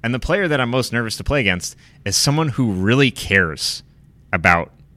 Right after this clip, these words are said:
their subject, someone who loves their subject, someone who is incredibly passionate about a book or a, uh, a country or a, you know, uh, a particular discipline. Like, maybe they love geology and they wanna talk all about mountain building and,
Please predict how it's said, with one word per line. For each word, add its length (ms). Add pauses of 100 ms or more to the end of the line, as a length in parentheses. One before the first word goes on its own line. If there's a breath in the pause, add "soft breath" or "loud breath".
(200)
their 120
subject, 560 (440 soft breath)
someone 280
who 160
loves 440
their 120
subject, 520 (280 soft breath)
someone 260
who 140
is 100
incredibly 560
passionate 600
about 420 (280 soft breath)
a 60
book 480 (380 soft breath)
or 400 (140)
a, 380 (140)
uh, 420
a 100
country 540 (440 soft breath)
or 420 (100)
a, 600 (260 soft breath)
you 100
know, 340 (140)
uh, 240
a 60
particular 520
discipline. 560
Like, 220
maybe 240
they 140
love 460
geology 640
and 100
they 80
wanna 220
talk 280
all 160
about 260
mountain 300
building 380
and, 180